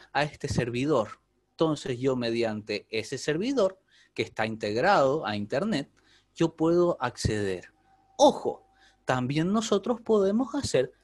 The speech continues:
que nuestra computadora, que nuestra computadora sea un host, ¿bien? Para mantener esta, estas páginas, ¿bien? Y es más, yo lo puedo usar a,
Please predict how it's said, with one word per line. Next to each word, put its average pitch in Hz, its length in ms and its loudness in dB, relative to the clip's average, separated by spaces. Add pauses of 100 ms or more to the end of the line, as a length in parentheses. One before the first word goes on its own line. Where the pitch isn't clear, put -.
que 120 120 0
nuestra 120 440 0
computadora, 220 1080 2 (200)
que 110 120 2
nuestra 110 300 -4
computadora 220 720 -2
sea 196 300 0
un 180 200 2
host, - 500 -4 (300)
¿bien? 160 240 2
Para 143 260 4
mantener 123 520 -4 (1120)
esta, 123 880 4
estas 123 300 -4
páginas, 87 640 -4
¿bien? 208 340 -2
Y 135 180 4
es 147 100 2
más, 180 260 4
yo 139 120 4
lo 139 140 4
puedo 147 220 4
usar 147 260 0
a, - 200 -4